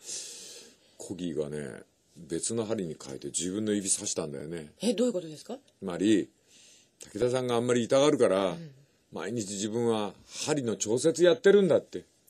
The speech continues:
Speaker 1: で、
Speaker 2: ほう。
Speaker 1: 痛くない針の深さを今探ってるんで。
Speaker 2: あー、コギー。
Speaker 1: こいつね、本当にいいやつで、
Speaker 2: へえ。
Speaker 1: その時にやっぱね、悪かったなと思ってね。
Speaker 2: ええ。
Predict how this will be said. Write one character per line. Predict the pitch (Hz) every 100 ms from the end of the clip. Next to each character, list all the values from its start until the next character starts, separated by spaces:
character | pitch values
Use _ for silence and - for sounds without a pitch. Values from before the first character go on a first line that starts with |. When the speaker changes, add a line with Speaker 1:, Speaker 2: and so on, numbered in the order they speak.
| _ _ _ _ _
Speaker 1:
で、 | 175
Speaker 2:
ほ | 214
う。 | 175
Speaker 1:
痛 | 143
く | 139 160
な | 156 160
い | 143
針 | 135 127 127
の | 156 131 117
深 | - 135
さ | 123 101
を |
今 | 98 104
探 | - 107 160
っ |
て | - 170
る | 151
ん | 135
で。 | 101 110 98 - _ _ _ _ _ _ _ _ _ _ _
Speaker 2:
あ | 311
ー、 | 370 392 381 -
コ | 330 349
ギ | 320
ー。 | 370 370 370 370 370 359 339 311 -
Speaker 1:
こ | 123
い | 123
つ | 127
ね、 | 120 95
本 | 85 - 143 135 131 120
当 | 160
に | 160 131 123
い | 123
い |
や | 117
つ | 95 92 80
で、 |
Speaker 2:
へ | 104 98 294 302 277 269 285
え。 | 381 453 - - - - - - _ - _ _ -
Speaker 1:
そ | - 92
の |
時 | - -
に | 110
や | 87
っ |
ぱ | - 85
ね、 | 73 65 _ - - - -
悪 | 92 -
か | -
っ | -
た | 80
な | 65 65 67 -
と |
思 | 101 101
っ |
て | - 90
ね。 | 95
Speaker 2:
え | 95 92 85
え。 | 143